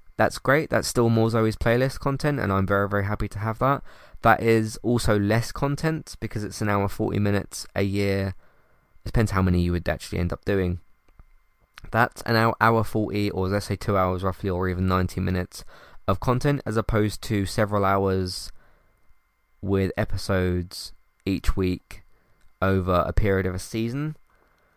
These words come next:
Um, I do also prefer th-,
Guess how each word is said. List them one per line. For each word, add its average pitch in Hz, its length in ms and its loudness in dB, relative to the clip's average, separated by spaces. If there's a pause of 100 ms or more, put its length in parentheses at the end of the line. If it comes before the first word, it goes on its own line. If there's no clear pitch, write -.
(380)
Um, 107 520 2
I 120 100 -6
do 165 220 0
also 151 360 2
prefer 117 1000 0
th-, 104 360 -14